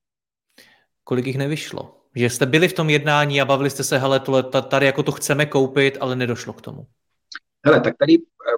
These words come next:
Speaker 2: budu upřímný. Já si myslím, že my jsme z, z marketingu V P F převzali celkem zajímavou strategii, jak se dostávat k těm leadům. A tohle je něco, co si myslím, že už je v, eh, počátek toho úspěchu, protože, eh, my jsme to jenom tak ze srandy vyzkoušeli právě na tento obor a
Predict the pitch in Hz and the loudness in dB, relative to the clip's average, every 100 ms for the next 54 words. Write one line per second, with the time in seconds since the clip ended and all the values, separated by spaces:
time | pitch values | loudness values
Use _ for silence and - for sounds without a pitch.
0 | - 151 156 - 147 131 113 135 - _ | 2 2 2 -4 -8 -4 -2 -2 -6 _
1 | _ - 113 - 143 156 143 151 143 151 | _ 0 0 2 -2 -2 0 2 2 2
2 | 151 143 - 110 120 127 139 143 147 139 | 2 2 0 -4 0 0 0 0 0 2
3 | 127 - 131 127 - - 120 127 135 139 | 2 2 2 0 -2 -4 -4 2 2 2
4 | - - 139 135 120 123 123 135 135 - | -2 2 2 4 2 2 0 2 2 2
5 | 120 - 113 113 117 123 120 - 117 117 | -2 2 0 2 2 4 4 2 -6 -2
6 | 131 123 127 - 127 120 87 113 92 - | 0 4 2 2 0 0 0 -4 -10 -12
7 | _ _ _ _ _ _ _ _ _ _ | _ _ _ _ _ _ _ _ _ _
8 | _ - 123 131 147 165 143 - 123 123 | _ -10 2 4 6 6 4 4 2 2
9 | 127 - 127 - 135 131 131 135 131 131 | -4 -6 -6 -8 -8 -8 0 4 4 2
10 | - 113 135 127 117 127 - 117 135 127 | -6 -2 0 0 -2 -2 0 -2 2 2
11 | 131 - 127 - - 139 135 110 113 113 | 0 0 -4 -2 2 2 2 -6 -2 4
12 | 120 - _ - _ _ - 104 117 123 | 4 4 _ -20 _ _ -6 -2 2 2
13 | 139 160 156 151 139 131 147 151 147 135 | 4 4 4 4 0 0 -2 0 0 0
14 | - 135 135 135 135 127 135 127 127 123 | -2 0 0 2 2 2 2 0 -2 0
15 | 160 117 117 131 - 120 | 0 4 4 4 2 -2